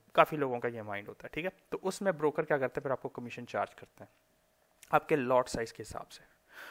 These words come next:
तो जो बाय एंड सेल के बीच में जो फ़र्क होता है उसको हम स्प्रेड कहते हैं। तो मतलब स्प्रेड का ये है कि आपने ख़रीद लिया है या बेच दिया और स्प्रेड है उस पेयर में, तो आप basically जब आप पोजीशन ओपन करते हैं तो आप लॉस में ही होते हैं,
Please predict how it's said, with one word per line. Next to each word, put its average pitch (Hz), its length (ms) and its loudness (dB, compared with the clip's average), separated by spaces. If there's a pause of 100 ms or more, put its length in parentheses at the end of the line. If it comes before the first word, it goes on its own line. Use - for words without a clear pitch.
(140)
तो 156 80 6
जो 139 160 2
बाय 123 440 6
एंड 143 260 0
सेल 139 320 0
के 160 160 -4
बीच 131 300 -8
में 147 60 -4
जो 147 80 -2
फ़र्क - 460 2
होता 113 340 -4
है 127 240 -2 (400)
उसको 139 380 -4
हम 135 200 -4
स्प्रेड - 440 -6
कहते 104 280 -6
हैं। 107 80 -10
तो 135 80 -2
मतलब 147 320 0
स्प्रेड 156 360 4
का 160 80 4
ये 147 200 4
है 156 120 2
कि 156 80 0
आपने 147 320 4 (460)
ख़रीद 160 300 -2
लिया 214 180 8
है 196 120 4
या 190 100 6
बेच 143 220 4
दिया 175 140 4
और 170 40 6
स्प्रेड 165 460 4
है 196 320 10
उस - 260 -6 (200)
पेयर 185 220 8
में, 233 160 -2 (320)
तो 220 60 10
आप 165 500 12 (100)
basically 185 420 0
जब 175 220 2
आप 165 120 0
पोजीशन 151 340 -4
ओपन 170 240 -2
करते 170 240 2
हैं 190 40 -12
तो 185 80 8
आप - 180 4
लॉस 123 320 6
में 139 100 -4
ही 143 60 -4
होते 107 240 -8
हैं, - 80 -10